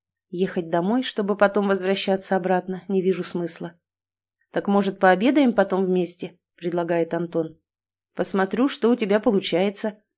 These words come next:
Я откладываю щётку в сторону и подхожу к столу, чтобы забрать свои вещи. «Да, почему бы и нет?» Понимаю, что провести время в компании коллеги будет гораздо продуктивнее и приятнее,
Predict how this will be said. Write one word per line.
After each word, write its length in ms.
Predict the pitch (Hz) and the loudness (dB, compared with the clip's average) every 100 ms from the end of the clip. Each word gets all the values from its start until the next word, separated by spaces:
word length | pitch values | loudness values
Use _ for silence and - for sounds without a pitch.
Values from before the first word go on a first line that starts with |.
| _ _ _ _ - | _ _ _ _ 0
Я 220 | 214 254 | 4 4
откладываю 580 | 247 208 208 185 185 185 | 2 4 4 4 2 0
щётку 440 | - 185 170 151 | 0 -2 -4 -8
в 60 | - | -8
сторону 520 | - 233 226 214 202 _ _ | 0 2 2 -4 -10 _ _
и 100 | 190 | -6
подхожу 480 | 202 202 220 247 | -4 2 2 2
к 60 | 302 | -2
столу, 440 | - 202 185 226 | 0 2 2 0
чтобы 320 | 247 - 190 180 | 0 -4 -2 2
забрать 400 | 175 165 180 185 | 0 2 0 0
свои 300 | - 175 175 | -2 -2 -4
вещи. 500 | 160 151 - 165 _ _ _ _ _ _ | -6 -8 -8 -10 _ _ _ _ _ _
«Да, 500 | 208 190 233 226 285 _ | -2 2 4 4 0 _
почему 420 | 233 233 269 269 | -4 2 6 6
бы 160 | 220 247 | 6 4
и 60 | 226 | 4
нет?» 340 | 220 285 - _ _ _ - | 2 0 -4 _ _ _ -2
Понимаю, 480 | 254 262 330 349 320 | 2 4 6 4 2
что 220 | - 247 | 0 0
провести 440 | 247 240 240 - | 2 4 4 4
время 320 | 262 262 277 | 4 4 4
в 100 | 247 | 2
компании 540 | - 220 208 262 262 247 | 2 2 2 2 4 4
коллеги 540 | 247 226 208 262 190 | 2 0 2 0 2
будет 320 | 190 208 208 | 0 0 -2
гораздо 420 | 190 214 226 196 202 | 2 4 4 2 -2
продуктивнее 800 | 202 196 202 - 247 226 220 214 | -2 -2 -4 0 0 2 2 0
и 140 | 214 | -2
приятнее, 760 | - 208 233 269 254 175 175 | -2 0 4 4 2 -4 -6